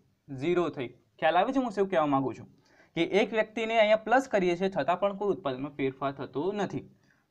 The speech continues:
તો આથી કરીને જે પ્રચ્છન્ન બેરોજગાર હોય છે, છુપા બેરોજગાર હોય છે, એની સીમાંત ઉત્પાદકતા કેવી હોય છે? શૂન્ય હોય છે. એમ સી ક્યુ આવી શકે છે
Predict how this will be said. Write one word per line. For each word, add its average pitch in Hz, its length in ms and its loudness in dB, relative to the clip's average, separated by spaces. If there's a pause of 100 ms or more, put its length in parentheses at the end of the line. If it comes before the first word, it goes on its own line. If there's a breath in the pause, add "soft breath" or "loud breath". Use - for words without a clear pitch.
(240)
તો 151 80 0
આથી 147 260 2
કરીને 180 520 -2 (280 soft breath)
જે 151 100 -4
પ્રચ્છન્ન 190 460 -4
બેરોજગાર 208 440 -2
હોય 196 120 2
છે, 208 180 -4
છુપા 170 320 -2
બેરોજગાર 190 420 2
હોય 180 80 0
છે, 190 120 -6
એની 185 100 -2
સીમાંત 170 300 -6
ઉત્પાદકતા 160 400 -6
કેવી 190 160 -2
હોય 202 120 0
છે? 262 300 -10
શૂન્ય 160 300 -4
હોય 120 160 -4
છે. 127 200 -12 (120)
એમ 139 100 0
સી 139 140 -6
ક્યુ 180 120 -4
આવી 180 220 2
શકે 190 220 -2
છે 208 200 -4